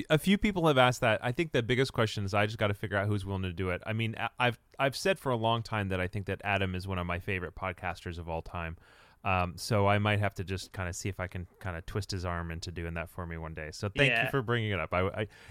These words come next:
Speaker 1: it, I, I will, I'm, I will be in the hot seat one day. Um, <laughs> uh, it's a good reminder. So,
Speaker 2: <laughs>
Speaker 1: um, so is there anything else you wanna talk about today, or do you feel like we covered most of what's on your brain right now?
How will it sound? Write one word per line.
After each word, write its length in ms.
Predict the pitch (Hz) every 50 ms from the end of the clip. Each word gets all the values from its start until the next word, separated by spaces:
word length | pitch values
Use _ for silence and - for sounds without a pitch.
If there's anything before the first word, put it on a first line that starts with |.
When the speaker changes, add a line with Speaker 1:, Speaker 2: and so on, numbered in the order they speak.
| -
Speaker 1:
it, 160 | - 151 151 - - - - -
I, 160 | 139 147 156 151 - -
I 180 | 147 160 185 190
will, 280 | 185 185 185 180 - -
I'm, 240 | 143 143 135 135 -
I 160 | - 127 127
will 140 | 123 120 117
be 120 | 101 139 143
in 60 | 135
the 60 | 131 131
hot 220 | 131 123 - -
seat 240 | - - 123 117 -
one 220 | 107 104 104 104
day. 300 | 95 95 90 87 87 87 92 - -
Um, 540 | 98 95 92 92 90 87 87 87 87 87 82
<laughs> 40 | -
uh, 40 | 90
it's 200 | 92 92 92 -
a 60 | - 92
good 160 | 104 95 98
reminder. 500 | 98 92 87 82 80 76 76 78 90 95 98
So, 280 | - - 92 95 95 95 98 - - - - - -
Speaker 2:
<laughs> 80 | - 147 - - 131 135 139 127 - - - - - - - - - - - - - _ _ _ _ _ - - - - - - - - -
Speaker 1:
um, 340 | 135 135 135 131 131 135 127
so 120 | - 185 156
is 100 | 156 156
there 60 | 185
anything 200 | 190 180 196 170
else 120 | 175 160
you 80 | 185 175
wanna 100 | 160 156
talk 180 | - 160 165
about 140 | - - 175
today, 180 | - 208 214 202
or 60 | 143
do 60 | 117
you 60 | 113
feel 160 | 110 - 127 117
like 120 | 113 -
we 60 | 110
covered 300 | - - 117 101 104 92
most 220 | 98 95 95 - 101
of 40 |
what's 160 | 98 95 - 104
on 80 | 95
your 100 | 90 90
brain 240 | 85 95 90 87 82
right 140 | 82 80 80
now? 180 | 80 78 80